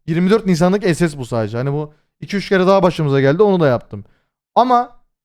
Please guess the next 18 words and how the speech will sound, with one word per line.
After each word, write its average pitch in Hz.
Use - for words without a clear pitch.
bot 233
basılsa 208
bile 185
benim 214
elimden 190
hiçbir 226
şey 214
gelmiyor 185
arkadaşlar. 131
Yani 170
ne 156
yapabilirim? 190
Söyleyin 254
onu, 233
aç 285
bir 226
chat'i. 190
Bazıları 202